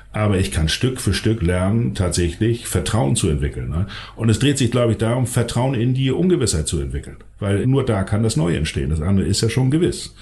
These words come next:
Also, wenn ich das Vertrauen entwickeln kann, Stück für Stück für Stück, ist es schwer, Vertrauen zu entwickeln. Das ist wirklich nicht einfach.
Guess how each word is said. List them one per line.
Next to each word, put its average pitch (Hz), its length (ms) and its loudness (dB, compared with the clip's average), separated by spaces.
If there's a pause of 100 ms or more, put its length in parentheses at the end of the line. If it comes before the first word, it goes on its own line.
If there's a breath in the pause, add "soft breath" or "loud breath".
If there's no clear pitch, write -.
(280 loud breath)
Also, 104 300 0 (120)
wenn 110 240 -2
ich 107 180 0
das 101 200 0
Vertrauen 123 560 0
entwickeln 107 380 2
kann, 92 140 0
Stück 180 260 0
für 127 100 0
Stück 139 180 -2
für 120 80 0
Stück, 110 220 0
ist 80 100 0
es 78 60 -2
schwer, - 340 0
Vertrauen 87 460 -2
zu 85 100 -4
entwickeln. 76 380 -2
Das 104 100 0
ist 95 100 -2
wirklich 131 220 2
nicht 131 160 0
einfach. 87 340 -4